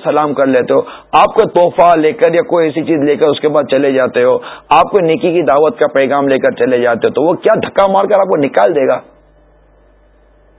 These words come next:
انشاءاللہ امید ہے ایسا نہیں ہوگا۔ اللہ نہ کرے، اللہ نہ کرے، اللہ نہ کرے، اس نے کوئی ناروا سلوک کر بھی دیا تو آپ کے جو قدم اللہ کی رضا کے لیے اٹھے، جو، مطلب،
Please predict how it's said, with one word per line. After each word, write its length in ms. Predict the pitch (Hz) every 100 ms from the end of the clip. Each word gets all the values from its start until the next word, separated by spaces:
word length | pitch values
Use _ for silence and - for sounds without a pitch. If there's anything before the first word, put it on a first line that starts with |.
| _ _ _ _ _ -
انشاءاللہ 460 | 160 - 240 214 170
امید 200 | 156 202
ہے 40 | 196
ایسا 120 | 170
نہیں 200 | 135 139
ہوگا۔ 220 | 90 76 - _ _ _ _ _ _ _ _ _ _
اللہ 220 | 151 170 254
نہ 80 | 262
کرے، 220 | 254 240
اللہ 300 | 202 208 226
نہ 80 | 220
کرے، 120 | 220
اللہ 180 | 185 170 214
نہ 120 | 208 190
کرے، 160 | 214
اس 220 | 196 -
نے 140 | 185 208
کوئی 340 | 185 208 202 - - - - -
ناروا 500 | 143 190 208 185 202 -
سلوک 280 | 170 175 175
کر 120 | 165
بھی 180 | 175 196
دیا 340 | 170 170 180 170
تو 140 | 208 - 143 185
آپ 200 | 220 -
کے 140 | 220 220
جو 200 | 220 -
قدم 320 | 165 165 202 160
اللہ 180 | 160
کی 280 | 196 196 180
رضا 240 | 143 170 165
کے 80 |
لیے 120 | 180 156
اٹھے، 360 | 147 - 175
جو، 300 | 170 135 202 151 - _ _ - - - -
مطلب، 280 | 170 -